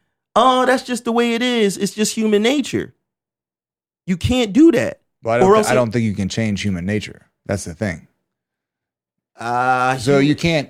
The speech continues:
Speaker 2: I don't think you could point to a society where, and ever in the history, past, present, or future, where you're not gonna have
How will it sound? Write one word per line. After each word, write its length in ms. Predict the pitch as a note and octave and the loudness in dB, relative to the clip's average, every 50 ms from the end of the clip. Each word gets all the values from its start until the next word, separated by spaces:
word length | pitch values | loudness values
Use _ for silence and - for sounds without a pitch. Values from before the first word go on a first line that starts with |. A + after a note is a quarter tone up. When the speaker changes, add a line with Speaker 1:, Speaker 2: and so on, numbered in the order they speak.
| _ - | _ -4
Speaker 2:
I 80 | B2+ | -2
don't 160 | C#3+ D3+ C#3+ A2+ | -2 -2 0 0
think 120 | D3+ C#3+ | 0 0
you 60 | C#3 | 0
could 160 | A#2 B2+ F#2+ | 0 -2 -2
point 260 | - - C3+ C3 A2+ - | -2 -4 -4 -2 -2 -4
to 60 | A#2+ | -6
a 40 | G#2 | -6
society 580 | - G2 - - - A#2 A#2 A#2 A2+ G#2 G2 | -6 -6 -6 -2 0 0 2 2 0 0 -2
where, 560 | F#2+ F#2+ G2 G2 F#2+ F#2+ F#2 F#2 F2 D#2+ - _ _ _ _ _ _ - | -4 -2 -2 -2 -2 -2 -2 -4 -6 -8 -12 _ _ _ _ _ _ -6
and 160 | A2+ A#2 A2+ - - | -4 -4 -4 -2 -2
ever 240 | C3+ D3 C3 C3+ | -2 0 0 0
in 60 | C3 B2 | -2 -2
the 60 | A#2 | -2
history, 600 | G#2+ B2+ C3 - - B2+ B2 A#2+ A#2+ A#2 G#2+ - _ _ _ - | -2 -2 -4 -4 -2 -2 0 0 0 -2 -4 -6 _ _ _ -2
past, 300 | A2+ A#2+ A#2+ A2+ G2+ - | -2 0 0 -2 -4 -4
present, 380 | - A#2+ A#2+ A2 G#2 G2+ F#2+ - _ _ _ _ _ _ _ _ _ _ _ | -4 -2 -2 -2 -2 -4 -8 -10 _ _ _ _ _ _ _ _ _ _ _
or 140 | - G#2 G2 | -8 -8 -8
future, 520 | F#2 - - C#3 C3+ - G#2 F2+ F2 E2 - _ _ _ _ _ _ _ _ _ _ | -6 -4 -2 -2 -2 -2 -4 -6 -8 -8 -12 _ _ _ _ _ _ _ _ _ _
where 120 | - F#2+ | -6 -4
you're 80 | G2 G2 | -2 -2
not 240 | G2+ A2 A#2 A#2 - | 0 0 -2 -2 -2
gonna 140 | A2+ G#2+ G2+ | -2 -4 -2
have 580 | F#2 F#2+ G#2+ G#2 G2 F#2+ F#2+ F2+ - - - | -2 -2 -2 -2 -2 -2 -4 -6 -10 -14 -20